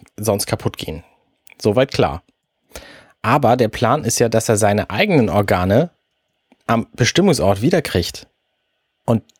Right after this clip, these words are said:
der Teil ist mir völlig unklar. Wie soll denn das ab-, ablaufen? Wie sollen denn seine eigenen Organe ohne ihn dahin kommen? Und wenn sie Organe dahin kriegen, warum nehmen sie dann nicht einfach diese?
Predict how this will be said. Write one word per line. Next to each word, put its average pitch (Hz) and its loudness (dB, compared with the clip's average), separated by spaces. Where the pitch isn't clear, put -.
der 147 4
Teil 110 0
ist 104 -4
mir 110 2
völlig 151 -2
unklar. 104 2
Wie 104 2
soll 117 2
denn 123 4
das 143 0
ab-, - -8
ablaufen? 90 -2
Wie 123 0
sollen 135 2
denn 131 4
seine 127 4
eigenen 135 0
Organe 120 2
ohne 139 4
ihn 127 4
dahin 120 2
kommen? 85 -6
Und 123 -4
wenn 135 4
sie 143 2
Organe 131 2
dahin 120 4
kriegen, 107 0
warum 131 2
nehmen 135 4
sie 127 2
dann 127 4
nicht 120 -2
einfach 123 -2
diese? 101 -2